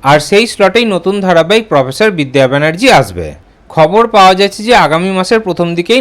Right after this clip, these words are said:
নতুন ধারাবাহিকটি শুরু হয়ে যাবে, আর এই নতুন ধারাবাহিকটিকে রাত নটা স্লটে দেওয়ার সম্ভাবনা রয়েছে, মানে চিরসখা ধারাবাহিকের স্লটে দেওয়ার সম্ভাবনা রয়েছে। ওদিকে সন্ধ্যে সাড়ে ছটা মানে রাঙামতি তীরন্দাজ ধারাবাহিকের স্লটেই নতুন ধারাবাহিকটিকে দেওয়ার সম্ভাবনা রয়েছে।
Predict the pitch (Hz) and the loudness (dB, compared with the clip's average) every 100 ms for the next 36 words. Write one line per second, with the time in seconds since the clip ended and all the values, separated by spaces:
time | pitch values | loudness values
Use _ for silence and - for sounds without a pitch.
0 | 214 175 175 170 165 160 180 190 196 180 | 0 -4 -2 0 2 0 0 -2 -2 -2
1 | 151 113 95 85 82 - - _ 139 160 | 0 0 -2 -6 -12 -14 -20 _ 0 2
2 | 214 226 202 226 226 208 202 196 208 214 | 2 0 -4 -4 -2 2 2 2 -2 -2
3 | 247 190 180 180 151 143 170 180 175 202 | -2 2 0 0 -4 -2 -4 -2 -2 0
4 | 202 247 202 151 143 156 247 208 113 - | 0 0 0 -2 0 0 0 0 -2 -4
5 | 82 73 - - - 175 247 226 190 175 | -12 -14 -20 -20 -6 -2 0 -2 -2 -2
6 | 185 180 220 190 170 165 170 185 - 185 | -2 -2 0 2 2 2 -2 -4 -4 -4
7 | 202 208 262 240 156 143 147 226 220 113 | -2 0 0 0 -4 -2 -2 0 0 -2
8 | - 80 - - _ _ _ _ - 147 | -4 -12 -14 -20 _ _ _ _ -4 -2
9 | 185 240 262 202 196 233 196 175 180 220 | 0 0 0 -2 -2 -2 2 2 2 0
10 | 226 208 220 165 147 151 170 220 208 185 | 0 0 0 0 0 -2 -2 -4 -4 -4
11 | 190 202 196 190 185 180 190 208 - 208 | 0 0 0 2 2 0 -2 -4 -2 -2
12 | 226 262 220 180 185 175 156 160 156 240 | 0 -2 -2 -4 -2 0 0 0 -2 -2
13 | 214 196 214 170 139 139 202 233 123 90 | 2 2 0 -4 -2 0 0 0 0 -4